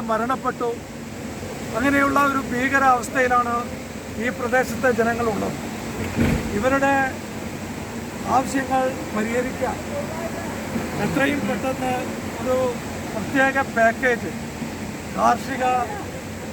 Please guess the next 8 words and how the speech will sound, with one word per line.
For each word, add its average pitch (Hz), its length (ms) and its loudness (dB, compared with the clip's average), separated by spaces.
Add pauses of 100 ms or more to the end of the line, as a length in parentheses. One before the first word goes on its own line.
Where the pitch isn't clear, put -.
(440)
ഭൂമി 254 360 2
നഷ്ടപ്പെട്ടവർക്ക് 247 840 0 (840)
അവരുടെ 254 280 6 (120)
കടങ്ങൾ 262 420 4 (280)
ഉൾപ്പെടെ 262 440 4 (720)
എഴുതി 262 280 2 (100)
തരണം 247 400 4 (340)
എന്നാണ് 240 360 6